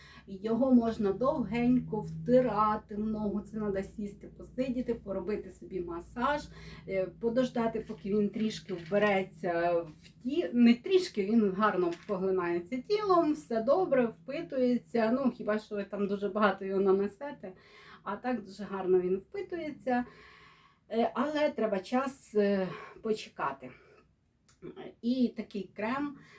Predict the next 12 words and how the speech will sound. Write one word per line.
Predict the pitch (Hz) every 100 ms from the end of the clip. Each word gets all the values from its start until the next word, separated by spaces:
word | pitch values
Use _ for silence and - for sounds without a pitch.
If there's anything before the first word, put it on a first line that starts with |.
| -
е, | 180 180
я | 175 214 262
здебільшого | 202 175 190 202 - 190 185
використовую | 170 - 175 170 - 226 254 226 175 170
вже | - - 196 214 202 _
на | 185 170 - 143
ніч. | - - - - - - _ _ _ - - - - _ _ - - -
І, | 349 349 -
звичайно, | 214 240 254 - 247 202 196 196
що | - - 202 185 170 - - _ _ _ _ _ _ _ _ _ _ _ _ _ _ _ -
мої | 214 220 214 226
поради, | - 208 226 190 190 170